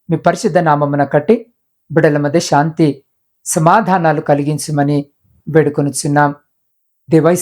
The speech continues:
సమయంలో ప్రాముఖ్యంగా నాత్మీయ కుటుంబంలోని ప్రతి బిడ్డ కొరకు ప్రార్థిస్తున్నాం. అయ్యా, బిడ్డలందరూ ప్రతిదినము క్రమము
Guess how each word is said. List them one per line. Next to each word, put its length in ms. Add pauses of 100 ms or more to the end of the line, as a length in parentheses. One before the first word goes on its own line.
సమయంలో 400
ప్రాముఖ్యంగా 680 (560)
నాత్మీయ 560
కుటుంబంలోని 680
ప్రతి 220
బిడ్డ 160
కొరకు 340
ప్రార్థిస్తున్నాం. 640 (560)
అయ్యా, 160
బిడ్డలందరూ 480
ప్రతిదినము 600
క్రమము 440